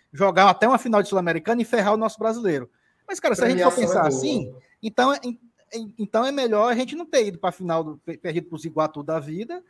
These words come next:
Speaker 1: ou ir na, no Cearense e pros C R Bs da vida no Nordestão. E não ter chegado em final, e aí a gente tava muito mais inteiro agora jogando a Série A. Se for pensar assim, então, bicho, beleza,
Speaker 2: É.
Speaker 1: vamos perder tudo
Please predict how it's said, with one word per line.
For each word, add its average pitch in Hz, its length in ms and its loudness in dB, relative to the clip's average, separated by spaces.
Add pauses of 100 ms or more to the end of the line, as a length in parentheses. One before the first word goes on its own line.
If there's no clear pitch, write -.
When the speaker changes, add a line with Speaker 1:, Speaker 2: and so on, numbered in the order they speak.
(220)
Speaker 1:
ou 226 100 -4
ir 226 280 -10 (240)
na, 180 400 -4
no 175 200 0
Cearense 185 480 4
e - 20 -4
pros 294 200 -2
C 285 80 6
R 262 180 6
Bs 226 240 2
da 214 120 4
vida 214 280 -2
no 269 100 -4
Nordestão. 277 680 2 (300)
E 240 60 -12
não 240 100 -2
ter 220 140 0
chegado 208 340 0
em 202 40 -8
final, 226 280 -2
e 277 60 4
aí 262 140 4
a 220 60 2
gente 233 160 -4
tava 233 200 0
muito 277 240 -4
mais 294 160 2
inteiro 208 380 2
agora 180 420 2 (500)
jogando 208 280 0
a 220 40 -4
Série 269 140 -2
A. - 40 -2
Se - 60 -8
for 262 100 -2
pensar 370 320 -2
assim, 392 180 -6
então, 403 280 -6
bicho, 392 200 -4
beleza, 311 240 2
Speaker 2:
É. - 60 0
Speaker 1:
vamos 220 140 -2
perder 254 300 4
tudo 277 340 -10